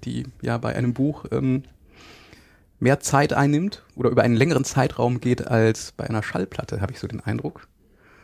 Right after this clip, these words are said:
Und dann müssen wir ja auch auf Bühnen vorlesen. Und wenn uns jetzt nicht diverse Misshelligkeiten einen Strich durch die Rechnung machen, gibt's ja dann auch eine Lesetour.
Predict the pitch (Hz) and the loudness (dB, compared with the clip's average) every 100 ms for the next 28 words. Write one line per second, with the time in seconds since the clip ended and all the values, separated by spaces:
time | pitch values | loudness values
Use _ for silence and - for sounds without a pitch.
0 | - _ _ _ _ _ 143 135 127 120 | -20 _ _ _ _ _ 8 8 8 4
1 | 117 - - - - 104 104 101 104 117 | 0 -8 -12 -8 -2 0 0 -2 0 0
2 | 113 101 98 - 110 - 120 - - _ | 0 2 2 2 -2 -4 -6 -8 -12 _
3 | - 123 113 123 135 139 139 147 160 190 | -4 0 2 0 -2 -2 2 2 2 0
4 | 262 _ _ _ _ _ _ _ _ 120 | -4 _ _ _ _ _ _ _ _ 2
5 | 110 101 98 - _ _ _ - 110 110 | 2 2 -2 -10 _ _ _ -2 0 -2
6 | - 107 - 110 - 104 113 117 113 113 | 0 -2 0 -4 -4 0 4 4 4 2
7 | 110 - _ _ - 117 123 123 120 113 | 0 -4 _ _ -2 2 4 2 2 -2
8 | 101 104 - 127 - - 131 139 123 127 | -2 -6 -8 -8 -4 -4 -2 -4 -4 -4
9 | 127 143 135 - 120 120 - 104 110 107 | -2 -4 -4 -4 -6 -6 -6 -4 -4 -6
10 | 107 117 104 110 113 127 143 170 | -4 -2 4 4 4 2 0 -2